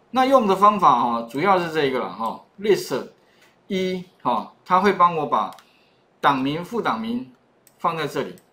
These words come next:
那你想说，老师，那前面这个D R S跟这个 root 什么意思啊？其实如果你想知道的话，很简单啦。如果你想要知道里面到底放哪一个，很简单，你就干脆什么 print，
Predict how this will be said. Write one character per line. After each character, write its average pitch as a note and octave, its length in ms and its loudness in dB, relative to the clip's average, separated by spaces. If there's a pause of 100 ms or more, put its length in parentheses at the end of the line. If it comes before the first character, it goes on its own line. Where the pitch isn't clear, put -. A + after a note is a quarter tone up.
(1120)
那 A#3 100 -6
你 A#3 80 0
想 D#3 220 0
说， F3 140 0
老 C#3 180 2
师， E3+ 100 -8
那 G#3 120 0
前 E3+ 240 -6
面 G3 140 -2
这 F#3+ 80 -2
个 F#3 100 -2
D F3+ 200 -2
R D3 280 2
S C#3 280 -4
跟 D3+ 220 -6
这 D#3 100 -6
个 B2+ 300 -2
root C#3+ 360 -6
什 A#2+ 100 -8
么 A#2+ 100 -6
意 B2+ 100 -4
思 A#2+ 200 -12
啊？ F#2+ 180 -8 (420)
其 F#3+ 140 0
实 G3+ 60 6
如 A3 80 6
果 A#3+ 100 6
你 E3 120 -6
想 B2+ 220 -6
知 D#3+ 140 -10
道 E3 180 0
的 C3 80 -4
话， C#3 160 0
很 A2 100 -8
简 A2 200 -8
单 G#2 240 -8
啦。 G2 160 -10
如 D3+ 80 -10
果 G3 120 -6
你 F#3+ 80 -4
想 D3 180 -2
要 D#3 60 -2
知 E3 140 -12
道 E3+ 200 0
里 A#2+ 100 -8
面 D3 320 -8 (340)
到 G#3 140 -2
底 C#3+ 80 -4
放 D#3+ 220 -2
哪 A2 180 -6
一 A#2+ 80 -6
个， A#2+ 80 -4
很 C3 140 -6
简 C3+ 140 -6
单， A#2 80 -6
你 C3 40 -8
就 F3+ 180 -4
干 F#3 220 -2
脆 F3+ 160 -4
什 C3 80 -8
么 G#2+ 260 -6
print， C#3 440 -6